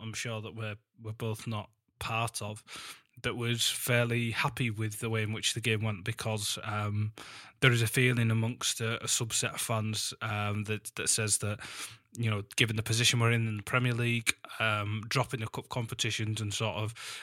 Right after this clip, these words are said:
focusing solely on the league should be our, our tactic. It should be sort of minimising the amount of games we've got to play, and, and sort of the cups don't matter as much as the league does. Um, and that's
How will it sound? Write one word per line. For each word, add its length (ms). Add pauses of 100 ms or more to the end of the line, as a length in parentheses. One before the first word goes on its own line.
(100)
focusing 560
solely 420
on 140
the 60
league 260
should 240
be 160
our, 340
our 460
tactic. 560
It 80
should 160
be 300
sort 180
of 80
minimising 540
the 80
amount 200
of 80
games 280
we've 100
got 160
to 120
play, 360
and, 180 (480)
and 120
sort 180
of 80
the 60
cups 360
don't 240
matter 320
as 140
much 240
as 100
the 80
league 320
does. 260 (500)
Um, 500 (180)
and 100
that's 200